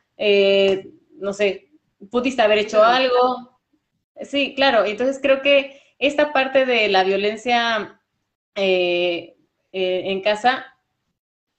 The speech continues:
Speaker 1: por lo que he visto y por lo que he leído, empieza tan, tan poco a poco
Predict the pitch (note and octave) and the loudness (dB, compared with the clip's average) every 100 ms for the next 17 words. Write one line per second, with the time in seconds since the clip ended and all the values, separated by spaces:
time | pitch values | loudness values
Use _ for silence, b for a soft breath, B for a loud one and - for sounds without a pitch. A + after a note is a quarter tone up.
0 | G#3+ G#3 A3+ G#3 G#3 G#3+ A3+ A#3 B3+ - | -16 -4 0 0 2 2 2 0 -4 -4
1 | A#3 G#3 F#3+ G3+ G3 G#3+ A3 A3 A3 - | -2 2 2 2 0 0 -2 -2 -2 -4
2 | b b b b _ _ _ _ _ _ | b b b b _ _ _ _ _ _
3 | _ _ _ _ A#3+ B3 D4 F4 F4+ B3 | _ _ _ _ -2 0 0 0 2 0
4 | A3+ G#3+ - _ _ - A#3+ B3+ D4 E4+ | 0 -10 -18 _ _ -2 0 2 2 2
5 | E4+ C#4 C4+ C4 - - _ | 2 0 2 -2 -2 -14 _